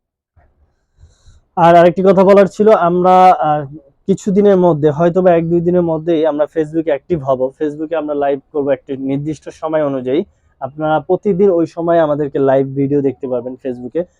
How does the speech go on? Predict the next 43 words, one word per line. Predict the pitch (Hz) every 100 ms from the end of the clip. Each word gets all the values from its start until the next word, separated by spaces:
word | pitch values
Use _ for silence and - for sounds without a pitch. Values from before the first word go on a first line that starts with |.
| _ _
আমরা | 127 135
অনেক | 135 165 175 147
ড্রেস | 151 151
দেখানোর | 139 135 143 135
ট্রাই | - 131
করব | 131 131
লাইভে, | 127 117 120 156 _ _ _ -
তো | 156
আশা | 156 147 175
করি | 170 180 180 - _ _
খুব | 185
শীঘ্রই | 160 190 170 185
তা | 180 170
হবে। | 151 156 180 220 _ _ _ _
আর | 135 139 139 139 -
আপনারা | 156 175 175
আমাদেরকে | 170 175 165
কমেন্টে | 175 180 175 175 170 170
জানাবেন, | 160 160 143 135
অনেক | 165 165 170
সময় | - 175
অনেক | 165
কিছু | 160 160 165
আমরা | 165
বুঝতে | 160 156 165
পারি | 143 135
না | 131 170
বা | 151
আপনারা | 135 135 143
না | 139 139
বললে | 139 135 123
আপনাদের | 135 123 131 131
ডিমান্ড | 131 147 151
অনুযায়ী, | 147 151 156 151
অনুযায়ী | 147 143 151
বলবেন, | 147 139 139 185 - _ _
সে | - 170
অনুযায়ী | 170 170 170
আমরা | 156 147 147 143 _ _ 143
ড্রেস | 151 147
দেখানোর | 147 139 143 143
ট্রাই | - 135
করব। | 123 110 110